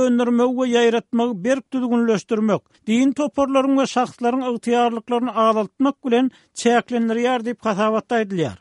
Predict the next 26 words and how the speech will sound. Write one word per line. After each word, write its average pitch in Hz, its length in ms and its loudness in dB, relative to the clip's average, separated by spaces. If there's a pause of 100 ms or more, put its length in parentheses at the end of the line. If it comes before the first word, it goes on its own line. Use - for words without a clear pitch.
(240)
Şeýle-de 277 420 -2
bu 285 100 -4
düzgünleriň 269 540 2 (160)
hökümetiň 254 520 0
kontrollugynaky 254 1160 -2
dini 226 280 0
meseleler 254 480 0
geňeşi, 220 500 -2
ýerli 226 440 0
polisiýa 262 460 -2
we 262 120 0 (320)
administrativ 226 1000 -2
jerimeler 233 640 0
arkaly 247 500 -2
durmuşa 233 360 -2
geçirilýänligi 233 840 0
bellenilýär. 196 640 -2 (300)
Dini 233 280 2
kanun 277 600 0
ähli 254 380 -2
dini 285 220 0
guramalaryň 254 600 0
hasaba 226 420 0
alynmagyny 240 420 0
talap 247 320 -2
edýär. 160 320 -2